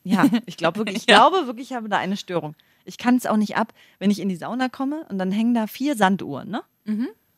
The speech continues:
Speaker 1: Und wenn zwei schief hängen und nicht richtig umgedreht
Speaker 2: Ja.
Speaker 1: sind, muss ich aufstehen und die richtig hinhängen.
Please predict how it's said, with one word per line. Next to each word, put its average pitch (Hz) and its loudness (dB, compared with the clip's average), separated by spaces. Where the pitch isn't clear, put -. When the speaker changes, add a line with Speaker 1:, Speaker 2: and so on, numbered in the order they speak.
Speaker 1:
Und 196 4
wenn 226 2
zwei 302 -6
schief - -10
hängen 208 -6
und 226 -4
nicht 202 -6
richtig 277 -12
umgedreht 233 0
Speaker 2:
Ja. 180 -2
Speaker 1:
sind, 254 4
muss 269 0
ich 359 -4
aufstehen 311 -2
und 233 -6
die 254 -8
richtig 240 -10
hinhängen. 202 -6